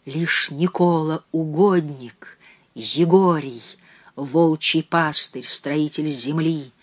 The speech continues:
знают, были пустынь и поморий, где казацкие кости легли.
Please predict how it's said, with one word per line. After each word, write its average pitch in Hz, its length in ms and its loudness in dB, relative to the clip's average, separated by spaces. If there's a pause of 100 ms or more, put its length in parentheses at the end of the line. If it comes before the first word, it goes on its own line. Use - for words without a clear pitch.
(800)
знают, 160 800 -2 (920)
были 151 500 4
пустынь 180 920 -2 (140)
и 165 100 -2
поморий, 135 680 -10 (1000)
где 127 280 -8
казацкие 123 880 -6 (100)
кости - 720 -10 (500)
легли. 117 460 -12